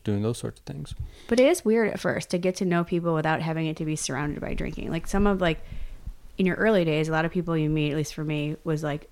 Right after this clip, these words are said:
Speaker 2: over getting, like, butt ass wasted at a bar night.
Speaker 1: Mm-hmm.
Speaker 2: And then you have all these memories and you build upon that. It is hard as an adult to meet new people and, like, slow roll getting to know them,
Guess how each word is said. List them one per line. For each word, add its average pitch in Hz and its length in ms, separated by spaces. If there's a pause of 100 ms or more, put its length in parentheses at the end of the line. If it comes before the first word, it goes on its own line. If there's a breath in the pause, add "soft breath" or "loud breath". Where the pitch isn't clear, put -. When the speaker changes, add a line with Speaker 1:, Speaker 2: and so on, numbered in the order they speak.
Speaker 2:
over 160 200
getting, 156 240
like, 147 140 (260)
butt 156 160
ass 147 240
wasted 151 480
at 147 140
a 139 40
bar 147 220
night. 147 360 (120)
Speaker 1:
Mm-hmm. 101 220 (200)
Speaker 2:
And 175 120
then - 0
you 165 80
have 160 100
all 160 80
these 160 160
memories 156 380
and 147 120
you 143 80
build 147 300
upon 156 320
that. 165 380 (120)
It 190 120
is 254 140
hard 190 300
as 156 120
an 151 80
adult 147 420
to 160 80
meet 160 140
new 170 140
people 156 500 (640 soft breath)
and, 170 140
like, 156 300 (420)
slow 180 460
roll 160 280
getting 156 280
to 151 100
know 156 240
them, - 320